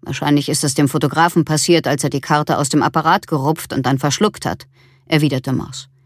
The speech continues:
"Okay, dann wollen wir uns die Fotos mal ansehen", sagte Erika. Warren nahm einen Beamer von einem Regal an der Rückwand des Raums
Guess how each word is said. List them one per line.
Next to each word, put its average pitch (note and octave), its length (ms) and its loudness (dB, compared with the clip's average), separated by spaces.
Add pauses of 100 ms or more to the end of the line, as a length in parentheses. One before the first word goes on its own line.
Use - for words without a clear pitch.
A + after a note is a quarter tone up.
(800)
"Okay, A3 560 4
dann F3+ 160 6
wollen E3+ 160 4
wir G#3+ 100 4
uns A3+ 140 2
die A#3+ 120 4
Fotos G#3 340 2
mal A#3+ 140 4
ansehen", B2 480 2 (300)
sagte - 340 0
Erika. - 480 -6 (920)
Warren G#3 420 6
nahm E3 240 4
einen E3 320 4
Beamer G3+ 320 4
von C#3+ 160 -2
einem D3 220 4
Regal D#3 500 2
an - 120 0
der C#3 160 -2
Rückwand D#3 380 2
des D#3 180 -4
Raums E3 440 2